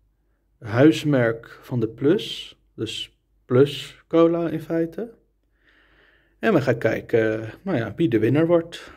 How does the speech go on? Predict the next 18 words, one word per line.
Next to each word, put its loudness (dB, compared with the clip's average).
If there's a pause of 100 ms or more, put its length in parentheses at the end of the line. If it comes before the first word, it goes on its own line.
(160)
Dus -10
eerst 2
gaan 0
we -2
beginnen 0
met -4
de 4
Coca-Cola. 0 (680)
Daarna -2
gaan 2
we 2
beginnen 0
met, -4
eh, -2 (2000)
met -14
het, -8 (340)
met -8
de -6